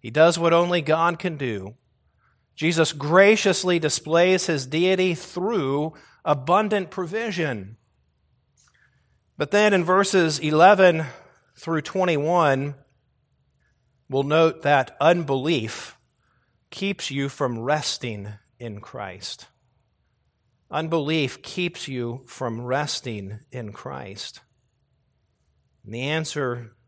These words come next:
to our unbelief is that Christ must open our heart.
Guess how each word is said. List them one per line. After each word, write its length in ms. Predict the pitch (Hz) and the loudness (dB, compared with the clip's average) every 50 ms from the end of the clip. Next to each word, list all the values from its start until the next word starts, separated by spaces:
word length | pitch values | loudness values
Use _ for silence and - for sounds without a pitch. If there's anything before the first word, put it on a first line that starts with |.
| - | -16
to 200 | - - 165 139 | -10 -6 -2 0
our 160 | 127 123 117 | 0 0 2
unbelief 720 | 127 131 139 139 127 123 110 113 139 156 156 135 123 - - | 0 0 -2 -2 -4 -6 -6 -4 -4 -2 -2 -2 -4 -6 -8
is 140 | 117 113 - | -10 -8 -8
that 180 | 120 110 95 | -8 -8 -10
Christ 720 | - - - 165 160 160 131 104 104 - - - - - - _ _ _ _ _ _ _ - | -12 -14 -10 -6 -4 -4 -4 -4 -6 -8 -10 -10 -10 -12 -18 _ _ _ _ _ _ _ -14
must 300 | 107 110 107 - - 107 | -10 -8 -8 -6 -8 -8
open 240 | 104 101 - 104 | -10 -10 -10 -10
our 140 | 101 101 98 | -10 -10 -12
heart. 360 | 95 104 107 104 120 127 - | -10 -10 -10 -10 -10 -10 -12